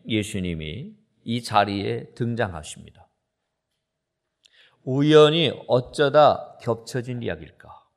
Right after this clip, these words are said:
뭔가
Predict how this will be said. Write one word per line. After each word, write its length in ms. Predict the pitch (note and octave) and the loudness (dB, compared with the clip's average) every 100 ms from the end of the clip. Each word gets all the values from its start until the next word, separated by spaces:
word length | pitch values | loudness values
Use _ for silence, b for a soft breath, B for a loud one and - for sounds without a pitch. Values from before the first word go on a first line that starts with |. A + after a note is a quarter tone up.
| _ _ _ _ _ _ _ _ _ _ _ _ _ _ _ _ _ _ _ _ _ _ _ _ _ _ _ | _ _ _ _ _ _ _ _ _ _ _ _ _ _ _ _ _ _ _ _ _ _ _ _ _ _ _
뭔가 800 | C3 D3+ G3+ G#3+ G#3+ D3 - | 6 6 6 4 6 6 0